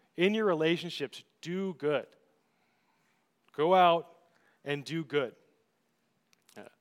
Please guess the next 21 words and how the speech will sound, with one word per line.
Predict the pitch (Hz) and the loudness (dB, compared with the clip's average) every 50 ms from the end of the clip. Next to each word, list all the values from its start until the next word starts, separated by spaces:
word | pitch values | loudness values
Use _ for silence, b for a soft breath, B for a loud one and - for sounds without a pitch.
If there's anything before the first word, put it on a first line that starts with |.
| _ _ _ _ - | _ _ _ _ -8
I'm | 147 156 175 | -6 -4 -2
gonna | 180 180 170 | -2 -4 -6
pray | - - 175 170 165 | -4 0 0 0 0
briefly | 156 143 151 151 143 - - 143 131 | 0 -2 -4 -6 -6 -6 -8 -10 -8
for | - - 135 131 | -8 -6 -4 -2
us, | 131 131 120 - - - - - | -2 -2 -4 -6 -14 -18 -18 -16
and | 127 123 120 123 | -16 -14 -12 -10
then | 123 123 123 120 | -10 -10 -10 -10
I | 117 110 | -12 -12
think | - 147 135 | -12 -12 -14
the | 123 | -14
kids | - - 131 120 117 | -16 -14 -14 -12 -10
are | 120 | -8
already | 117 110 107 104 | -8 -8 -8 -10
here, | 95 - 107 - - | -14 -16 -18 -18 -18
so | - - - 110 101 - _ B B B B B B B B B B | -18 -12 -12 -12 -12 -14 _ B B B B B B B B B B
let's | 131 143 - - | -4 -4 -4 -6
pray. | - 120 98 80 - _ _ _ b b b b b b b b b b b b b b b b b b b b b b b _ _ _ _ _ _ _ | -16 -16 -16 -16 -18 _ _ _ b b b b b b b b b b b b b b b b b b b b b b b _ _ _ _ _ _ _
Father | - 165 175 185 190 | 4 6 8 8 8
in | 180 170 | 6 4
heaven, | 165 165 160 165 160 147 | 2 2 2 0 -2 -4